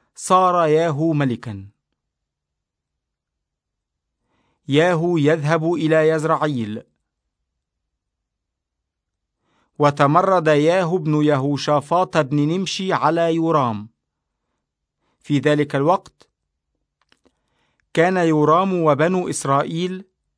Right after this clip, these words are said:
يحاولون الدفاع عن راموت جلعاد ضد حزائيل ملك آرام، وكان الملك يورام قد حارب حزائيل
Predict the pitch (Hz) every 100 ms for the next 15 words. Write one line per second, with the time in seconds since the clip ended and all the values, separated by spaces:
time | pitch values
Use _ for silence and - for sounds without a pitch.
0 | _ _ _ - 147 147 160 147 151 151
1 | 190 202 160 127 135 180 185 170 165 135
2 | 139 139 139 139 170 196 180 151 165 139
3 | 139 123 98 _ _ _ _ _ _ _
4 | _ _ _ _ 139 156 143 156 - 151
5 | 139 151 - 190 185 170 170 165 170 156
6 | 143 131 110 101 104 _ _ _ _ _
7 | _ _ _ _ _ _ _ 139 131 147
8 | 151 143 143 165 175 156 143 135 135 160
9 | 185 170 - 139 - - 180 175 160 -
10 | 143 127 139 - 175 170 165 165